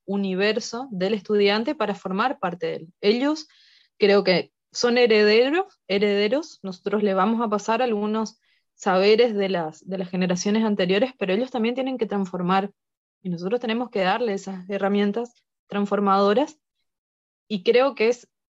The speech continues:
medular, en este caso, validar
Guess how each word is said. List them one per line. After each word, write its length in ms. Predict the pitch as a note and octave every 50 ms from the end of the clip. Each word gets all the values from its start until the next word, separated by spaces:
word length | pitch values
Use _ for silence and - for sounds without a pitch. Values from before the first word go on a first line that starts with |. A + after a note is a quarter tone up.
| _ _ _ _ -
medular, 680 | G3+ G#3 A3+ A3 G#3+ G3+ G3 G3 G#3 A3 B3 C4 - -
en 140 | F#3+ F#3+ G3
este 220 | F3+ - - G3
caso, 320 | F3+ C4 - - - C#4 - -
validar 640 | F#3 G#3+ G#3+ G#3 G3+ G3+ G3 G#3 G#3+ G#3 G#3+